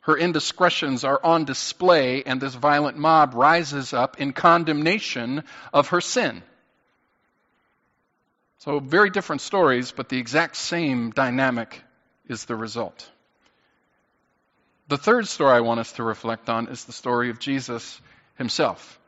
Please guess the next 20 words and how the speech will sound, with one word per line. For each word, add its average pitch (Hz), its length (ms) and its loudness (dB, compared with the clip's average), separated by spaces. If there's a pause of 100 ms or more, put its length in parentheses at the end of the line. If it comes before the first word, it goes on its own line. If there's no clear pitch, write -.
(400)
from 117 160 -10
John 117 320 0
nineteen. 107 400 -8 (1600)
You'll 117 120 -4
see 147 180 -2
the 135 100 -4
text - 320 -4
behind 143 260 0
me 131 100 -2
here, 139 180 -2
and 127 60 -2
of 113 80 -8
course, - 360 -2 (640)
it's - 100 -20
a 110 60 -10
very 117 320 2 (800)
famous 127 420 -2 (120)
moment, 107 480 -2
well 123 280 2
known. 110 460 -6